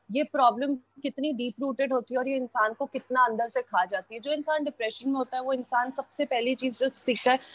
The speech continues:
वो अपने emotions को control करना, अपने emotions को, अ, conceal करना सीखता है। उसे कितनी भी problem हो, वो ऐसा चार steps, चार चीजें ज्यादा करेगा ये दिखाने के लिए कि उसे ये problem नहीं है।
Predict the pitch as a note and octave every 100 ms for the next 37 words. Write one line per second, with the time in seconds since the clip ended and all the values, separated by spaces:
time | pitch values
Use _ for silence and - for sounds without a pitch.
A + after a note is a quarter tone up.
0 | - A#3+ D4+ D4+ D4 E4 C#4+ B3 B3 -
1 | D4+ D4 - D#4+ F#4 - _ _ D#4 D4
2 | C4+ C#4 D4 D#4+ E4 D4+ C4+ C#4+ C#4 C4
3 | C4+ C#4+ B3 B3 - C#4+ C#4 - - D4+
4 | D4+ C4+ B3 B3 A#3+ A#3+ - _ - C#4+
5 | C#4 D4+ D#4 D#4 C#4 B3+ C4 C4 G3+ -
6 | G#3 A#3+ D4+ D4+ C#4 C#4 D4+ D#4 D4 B3+
7 | B3+ C#4+ C4+ D4+ D#4 A3+ A#3 D#4+ D#4+ -
8 | _ _ _ _ - - _ - - D#4
9 | C4 E4+ - E4 E4 - G#3+ - - _
10 | - D4 C4 D#4 D#4+ E4 D4+ A#3 C4 D4+
11 | D4 D4 E4 C#4+ D4+ C#4 - A3 A#3 D4
12 | D#4+ D#4 F4+ F#4 F4+ D#4 E4 F4 D4+ A#3+
13 | A#3+ D#4+ B3 A3+ C#4 C4 A#3